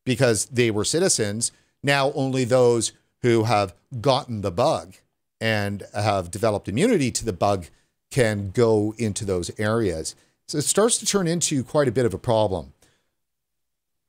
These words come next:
All right, so, I mean, I'm so happy some people showed up on our channel. I do hope that you, um, check the notification bell and make sure that it's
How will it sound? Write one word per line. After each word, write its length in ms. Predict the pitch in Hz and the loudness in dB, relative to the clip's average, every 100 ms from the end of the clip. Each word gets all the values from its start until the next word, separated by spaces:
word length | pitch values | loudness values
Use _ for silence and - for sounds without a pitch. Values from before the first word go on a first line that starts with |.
| _ _ _ _ _ _ _ _ _ _ _ _ _ _ _ _ _ _ _ _ _ _ _ _ _ _ _ _ _ _ | _ _ _ _ _ _ _ _ _ _ _ _ _ _ _ _ _ _ _ _ _ _ _ _ _ _ _ _ _ _
All 160 | 165 165 | 0 2
right, 300 | 160 185 - | 4 2 2
so, 200 | 170 156 | 2 2
I 60 | |
mean, 120 | 147 143 | 2 0
I'm 100 | 123 | 0
so 220 | - 196 | 4 4
happy 260 | 175 170 | 4 0
some 320 | 170 175 160 147 - | -2 -2 -4 -10 -8
people 240 | 175 160 | -4 -2
showed 300 | 143 170 143 | 0 -2 -2
up 220 | - 143 151 | 0 0 0
on 140 | 147 | -4
our 80 | 139 | -4
channel. 480 | - 147 139 135 131 | -4 -2 0 -2 0
I 120 | 127 | -2
do 220 | 123 151 | 0 0
hope 240 | 139 156 151 | 2 0 0
that 180 | 147 143 | -4 -2
you, 400 | 131 131 127 127 | 0 2 0 0
um, 440 | 117 117 117 113 101 _ _ | 0 0 0 -4 -10 _ _
check 260 | - 180 175 | -2 -2 0
the 60 | |
notification 560 | 160 156 - 151 139 143 | 0 0 -2 -4 -4 0
bell 400 | 135 131 127 127 | 2 4 2 -2
and 200 | 127 120 | -4 -2
make 200 | 120 123 | 0 -2
sure 220 | 123 147 127 | -2 -4 0
that 120 | 123 | 0
it's 300 | 113 - | 0 -2